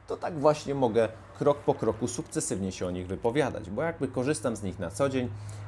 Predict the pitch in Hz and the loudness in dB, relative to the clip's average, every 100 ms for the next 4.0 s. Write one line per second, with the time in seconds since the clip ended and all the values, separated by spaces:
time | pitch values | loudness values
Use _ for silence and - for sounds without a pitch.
0 | - 120 131 151 135 113 104 - - 170 | 0 2 4 4 4 4 0 -2 -4 2
1 | 208 208 185 156 139 160 170 196 - - | 4 4 6 4 6 4 4 -2 -14 -20
2 | - - - - 110 127 - - - - | -18 -18 -10 -8 0 0 0 -10 -10 -6
3 | 107 135 135 131 107 104 135 143 131 - | -4 -2 -2 -2 -4 -4 -2 2 0 0